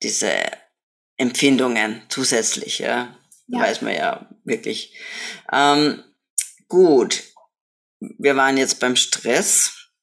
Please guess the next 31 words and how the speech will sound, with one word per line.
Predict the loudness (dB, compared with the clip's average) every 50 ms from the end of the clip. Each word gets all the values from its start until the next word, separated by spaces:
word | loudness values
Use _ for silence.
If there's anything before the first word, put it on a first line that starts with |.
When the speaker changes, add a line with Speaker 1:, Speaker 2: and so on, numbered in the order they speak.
| _ _ _ _ _
Speaker 2:
Genau. | -12 -12 -10 -10 -10 -10 -8
Speaker 1:
Und | -4 0 2
da | 2 4
hätte | 4 4 2 2 0
ich | -2
vielleicht | -2 -2 -4 -4 -2 -2
noch | -2 -2 -2
eine, | -2 -2 0 0 2 2 2 2 0 0 -2 -6 -10 -14 -10 -6
einen | -4 -2 0 0 -2 -2 -4
Aspekt, | -4 -4 -4 -6 -6 -6 -6 -6 -6 -8 -8 -6 -6
den | -4 -4
ich, | -4 -6 -6 -10 -16 -18
der | -16 -16 -14 -12 -10 -8 -8 -8 -4 -2 -2 -2 0
vielleicht | -2 -2 -2 -2 -2 0 0
auch | 0 0 -2 -4
noch | -8 -10 -8
interessant | -8 -10 -8 -6 -8 -6 -6 -4 -4 -4 -4 -4 -4
ist. | -4 -4 -4 -6 -14 -16 -18 -16 -8 -2
Speaker 2:
Mhm. | 0 2 4 4 6 6
Speaker 1:
Würde | 6 4 4
ich | 2 0
gerne | 0 0 2
wissen, | 0 0 0 0 0
wie | 0 0 0
du | 2 2 4
das | 6 4 4 2 -2 -2
handhabst, | -2 0 0 2 2 0 0 -2 -4 -4 0
weil | 2 4 4 4 4 2 -2 -6 -12 -18 -20 -20 -20 -20 _ _ _ _ _ _ _ _ -10 -2 0
gerade | 2 4 4 6 6 6 6 4 4 2 2
die | 2 0 0 0
Personen, | 0 0 0 0 0 0 2 2 4 4 4 4 4 4 2 0 -2 -8 -12 -20